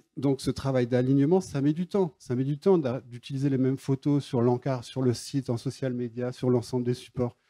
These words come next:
Et, et c'est qu'en travaillant dans la durée, d'être clair sur sa marque, d'être clair sur sa stratégie des moyens, et d'être clair sur son offre, les quatre-vingt-sept choses à faire dans le Tarn,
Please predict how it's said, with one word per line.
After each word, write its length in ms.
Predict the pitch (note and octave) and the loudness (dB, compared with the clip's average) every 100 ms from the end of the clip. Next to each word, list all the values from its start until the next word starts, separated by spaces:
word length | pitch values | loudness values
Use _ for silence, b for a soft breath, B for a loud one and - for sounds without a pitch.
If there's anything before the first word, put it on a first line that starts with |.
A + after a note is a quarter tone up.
| b b b - | b b b -8
Et, 240 | A#2 A2+ | -6 -4
et 20 | |
c'est 200 | A2+ - | -8 -8
qu'en 260 | B2 E3+ D3 | -2 0 0
travaillant 440 | - A#2+ A#2 C3+ | 0 0 2 2
dans 120 | C3 A2+ | 2 0
la 120 | G#2+ | -2
durée, 420 | A2 A2+ D3+ F3 | -4 -2 0 0
d'être 180 | A#2 - | -2 -8
clair 280 | - D3+ C#3+ | -6 -6 -6
sur 200 | - A2+ | -10 -6
sa 140 | A#2 | 0
marque, 400 | B2 D#3+ D#3 - | 2 2 0 -6
d'être 200 | A2+ G#2+ | -8 -8
clair 280 | - C3+ C3 | -2 -2 -2
sur 140 | A#2+ | -4
sa 120 | - | -6
stratégie 460 | G#2+ - A2+ A#2+ G#2+ | -6 -6 -4 -4 -2
des 100 | A#2 | -2
moyens, 320 | A2+ A2 D3 | 0 -2 -2
et 20 | |
d'être 180 | B2 G#2+ | -4 -8
clair 260 | - D3+ C#3 | -8 -8 -8
sur 160 | - | -12
son 240 | - B2 B2 | -6 -2 2
offre, 280 | F#3+ - - | 0 -2 -10
les 120 | A2+ | -10
quatre-vingt-sept 800 | - C3 - A#2+ B2 A#2 - C3+ | -10 -14 -14 -6 -4 -4 -4 -6
choses 260 | - C3 A#2 | -4 -2 -2
à 100 | A2+ | -2
faire 200 | - A#2 | -6 -12
dans 120 | A2 | -12
le 60 | |
Tarn, 240 | - D3 | -8 -6